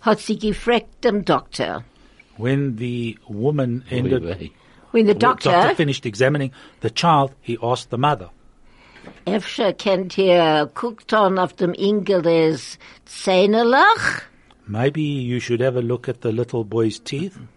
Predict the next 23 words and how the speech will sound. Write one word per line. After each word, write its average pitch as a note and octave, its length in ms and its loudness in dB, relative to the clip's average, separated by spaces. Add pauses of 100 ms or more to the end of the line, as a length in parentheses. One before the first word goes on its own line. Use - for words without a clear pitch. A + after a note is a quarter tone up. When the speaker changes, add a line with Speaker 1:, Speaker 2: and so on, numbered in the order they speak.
(160)
Speaker 1:
Hmm. G3 760 -6 (640)
Wie F#3 400 -2
der F3 140 -2
Kind B3+ 440 -6
hat F3 200 -4
das - 280 -4
gehört, B3+ 680 0 (300)
ist A3+ 220 2
er A#3 140 4
geworden C4 600 4
erschrocken. F#3 1040 2 (320)
Speaker 2:
As A2+ 180 -6
soon D3+ 180 2
as C#3 100 0
the B2 80 -2
little C3 320 2
boy B2+ 340 4
heard D3 260 4
this, C3+ 280 -2 (400)
he C3 280 -6
actually C#3 420 -2
became A#2+ 580 -4
totally, C3 1040 -4